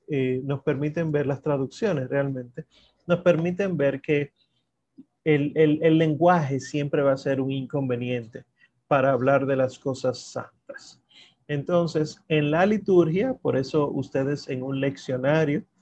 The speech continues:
para la Santa Misa o cualquier otro sacramento, eh, ustedes lo pueden ver en, en su breviario, la liturgia de las horas. En la liturgia,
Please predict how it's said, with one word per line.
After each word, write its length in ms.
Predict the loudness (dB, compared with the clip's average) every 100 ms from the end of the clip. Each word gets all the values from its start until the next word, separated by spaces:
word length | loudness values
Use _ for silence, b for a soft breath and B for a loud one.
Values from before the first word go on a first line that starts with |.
| _ _
para 180 | -2 0
la 140 | -2 -2
Santa 360 | -4 -2 -2
Misa 360 | -2 -2 0 0
o 100 | 2
cualquier 400 | -2 -2 -2 0
otro 260 | -2 -6
sacramento, 800 | -6 -6 -4 -2 -2 -2 -6 -10 -12 b b _
eh, 280 | 0 2 2
ustedes 320 | 0 2 2
lo 120 | 2
pueden 280 | 0 0 2
ver 160 | 2 2
en, 200 | 0 -4
en 340 | -4 -4 -4 -8
su 720 | -6 -2 0 0 0 -2 0
breviario, 720 | 0 2 4 4 4 2 0
la 120 | -2
liturgia 380 | -6 -8 -8 -4
de 60 |
las 240 | -4 -4 -2
horas. 420 | 0 0 -4 -12 b b b b b _ _
En 240 | 0 2 4
la 140 | 4
liturgia, 760 | 4 2 4 4 2 0 -2